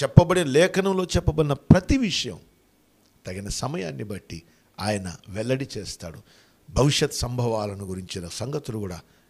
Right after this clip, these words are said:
నీకు వెల్లడి చేస్తాడు. కనుక అటువంటి ప్రత్యక్షత గల మనస్సు కోసం ఈ ఉదయకాలం ప్రార్థన చేయండి. ప్రభు మనలను దీవించునుగాక. ఆమేన్. తండ్రి, మీకు స్తోత్రం చెల్లిస్తున్నాను.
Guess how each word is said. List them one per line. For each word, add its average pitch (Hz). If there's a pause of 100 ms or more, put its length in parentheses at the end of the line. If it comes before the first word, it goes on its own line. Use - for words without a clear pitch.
(120)
నీకు 101
వెల్లడి 110 (120)
చేస్తాడు. - (380)
కనుక 160 (460)
అటువంటి 131
ప్రత్యక్షత 139
గల 123
మనస్సు 113
కోసం 110
ఈ 107
ఉదయకాలం 107
ప్రార్థన 147
చేయండి. 135 (400)
ప్రభు 104 (240)
మనలను 104
దీవించునుగాక. 90 (500)
ఆమేన్. 73 (120)
తండ్రి, 156
మీకు 160
స్తోత్రం 196
చెల్లిస్తున్నాను. 82